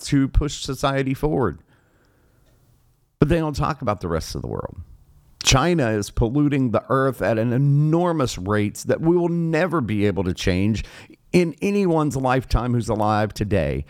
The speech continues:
There's no way to reverse the pollution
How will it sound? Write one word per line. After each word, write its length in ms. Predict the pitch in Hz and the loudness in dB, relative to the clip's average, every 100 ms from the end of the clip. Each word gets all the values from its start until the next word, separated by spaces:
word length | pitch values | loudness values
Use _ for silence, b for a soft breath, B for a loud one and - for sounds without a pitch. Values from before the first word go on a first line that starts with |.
| B B | B B
There's 260 | 127 110 | 2 2
no 200 | 143 151 | 2 2
way 240 | 156 139 131 | 2 2 2
to 80 | |
reverse 560 | 123 123 101 120 123 - | 0 0 0 0 0 -2
the 200 | 117 107 | 0 0
pollution 800 | - 107 120 147 139 139 131 | 0 0 2 0 0 0 0